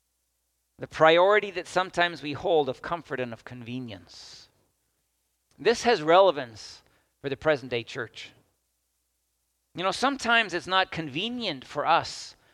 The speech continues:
to prioritize Jesus. Sometimes it's not comfortable for us to prioritize Jesus. You know, it's not convenient for me to serve in the church. I am so busy in other things. You know,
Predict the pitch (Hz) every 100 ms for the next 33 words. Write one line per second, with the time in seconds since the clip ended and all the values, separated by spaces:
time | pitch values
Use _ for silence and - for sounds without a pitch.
0 | _ _ _ _ - 165 - 165 165 165
1 | 151 139 143 135 123 - 127 131 113 82
2 | - - - _ _ _ _ _ _ _
3 | _ _ _ _ _ _ 180 196 202 190
4 | 175 196 196 - 233 - 208 170 131 85
5 | - _ _ _ _ _ _ _ 143 131
6 | - 131 131 120 117 110 120 113 98 -
7 | 117 113 104 165 190 190 - - 180 220
8 | 233 - - 190 165 180 294 285 214 135
9 | - 160 165 143 - 165 147 135 120 -
10 | 143 95 - - - _ _ _ _ -
11 | 190 185 214 165 180 214 202 190 175 170
12 | - 247 277 123 92 - - - - -
13 | _ - 196 202 185